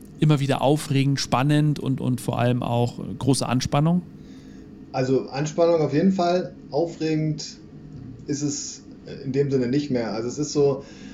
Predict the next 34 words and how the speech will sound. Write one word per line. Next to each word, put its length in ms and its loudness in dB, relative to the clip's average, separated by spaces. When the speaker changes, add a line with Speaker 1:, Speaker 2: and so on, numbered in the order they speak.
Speaker 2:
es, 100 0
Speaker 1:
Ja. 140 4
Speaker 2:
es 180 -4
entwickelt 420 6
sich 160 0
so, 160 0
wie 140 0
wenn 80 2
man 140 0
Auto 240 0
fährt. 420 -4
Die 60 2
ersten 300 -2
Male, 300 2
wenn 120 -2
man 120 0
vor 100 -2
so 60 -2
einer 120 0
Parklücke 420 -4
steht, 340 -2
dann, 220 0
und 160 -4
der 100 4
Verkehr 320 -2
hinter 200 -2
einem 160 -2
hupt, 260 -2
dann 160 0
wird 160 -4
man 140 -2
sehr 100 2
nervös. 500 2
Irgendwann 600 0